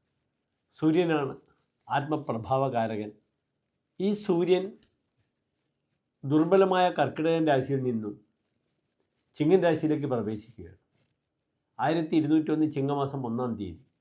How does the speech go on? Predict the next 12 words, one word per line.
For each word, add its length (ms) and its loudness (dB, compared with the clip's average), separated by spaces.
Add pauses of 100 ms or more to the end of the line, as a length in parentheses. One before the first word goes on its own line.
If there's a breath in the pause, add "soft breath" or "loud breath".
(100)
അതായത് 380 -4 (720)
രണ്ടായിരത്തി 440 0
ഇരുപത്തി 360 -2 (160)
അഞ്ച് 400 -6 (600)
ഓഗസ്റ്റ് 380 2
മാസം 280 2 (280)
പതിനേഴാം 480 6 (100)
തീയതി 300 2 (760)
ഞായറാഴ്ച 460 6 (160)
കാലത്ത് 560 2 (360)
ഒന്ന് 260 4 (240)
നാൽപത്തഞ്ചിനാണ് 1200 0